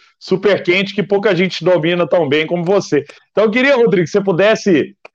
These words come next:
pra audiência aí, entender um pouquinho do seu background, de onde você vem, o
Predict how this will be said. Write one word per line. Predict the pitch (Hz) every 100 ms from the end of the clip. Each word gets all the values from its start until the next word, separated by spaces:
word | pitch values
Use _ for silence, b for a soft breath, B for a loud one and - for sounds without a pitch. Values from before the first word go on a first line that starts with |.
| _
pra | -
audiência | 180 175 170 175 190 185
aí, | 165 175 185 160
entender | 139 131 175 147 180
um | 170
pouquinho | 160 156 - 180 170 - _ _ -
do | 151
seu | - 190 160
background, | 175 170 143 165 196 180 160
de | 123 139
onde | 170 156
você | 160 - 139
vem, | 110 175 185 170
o | 127